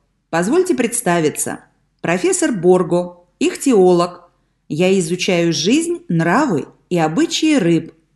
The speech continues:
«Очень приятно. Благодарю за приглашение». Когда все вышли из машины,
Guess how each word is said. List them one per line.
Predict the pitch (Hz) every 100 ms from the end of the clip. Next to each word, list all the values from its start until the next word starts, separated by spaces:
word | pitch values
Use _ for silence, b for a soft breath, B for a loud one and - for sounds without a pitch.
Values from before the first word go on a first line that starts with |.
| _ _ _ _ _ _
«Очень | 175 180 254
приятно. | 359 349 262 240 233 240 240 - -
Благодарю | 180 180 180 180 262
за | 330
приглашение». | 311 302 320 208 196 190 180 185 - _ _ _ _ _ _ _
Когда | 170 160 185
все | - 185
вышли | 196 185
из | 180 180
машины, | 185 - 302 277 151 -